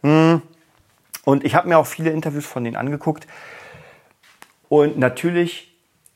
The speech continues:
muss man mal gucken, wen man als seinen Mentor nimmt. Ich nehme mal gerne verschiedene. Und wa-, wo ich eigentlich gerade darauf hinaus wollte,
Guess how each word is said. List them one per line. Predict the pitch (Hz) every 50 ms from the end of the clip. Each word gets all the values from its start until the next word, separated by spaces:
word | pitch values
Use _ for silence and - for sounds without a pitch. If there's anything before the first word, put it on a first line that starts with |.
| _ _ _ -
muss | 147 143 151 143
man | 170 151 139
mal | 143 135 127
gucken, | - - 156 - - 147 135 110 98
wen | 120 131 139 135
man | 127 120 123
als | 127 107 95 -
seinen | - 101 95 92 104
Mentor | 107 113 120 120 - - 101 95
nimmt. | 92 120 160 220 226 -
Ich | - - -
nehme | 131 113 110 107
mal | 104 104
gerne | 92 110 107 101 98
verschiedene. | - - 101 - - 143 156 170 165 139
Und | 123 113 - - - - -
wa-, | 113 143 147
wo | 131 156
ich | 185 180 - 143
eigentlich | 143 135 139 -
gerade | 127 117 131 131 127
darauf | 120 107 110 110 -
hinaus | - 113 107 117 139 139 - 139
wollte, | 131 131 131 139 135